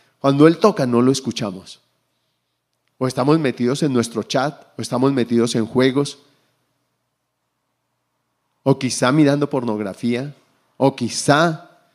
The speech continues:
hemos estado engañando a alguien, etcétera.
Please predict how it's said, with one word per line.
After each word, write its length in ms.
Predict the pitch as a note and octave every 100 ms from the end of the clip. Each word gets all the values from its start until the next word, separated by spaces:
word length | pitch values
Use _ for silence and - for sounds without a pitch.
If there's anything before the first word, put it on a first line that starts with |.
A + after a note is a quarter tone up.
| _ _ _ _ _ _
hemos 300 | - C3 C#3
estado 320 | C#3 - A#2 C#3
engañando 720 | C3+ A2+ G#2 A#2 C#3+ C3+ A#2
a 140 | A#2
alguien, 420 | C3+ B2+ B2+ A2 G#2+ _ _ _ _ _ -
etcétera. 680 | A#2 - D#3 C#3+ A#2 G#2+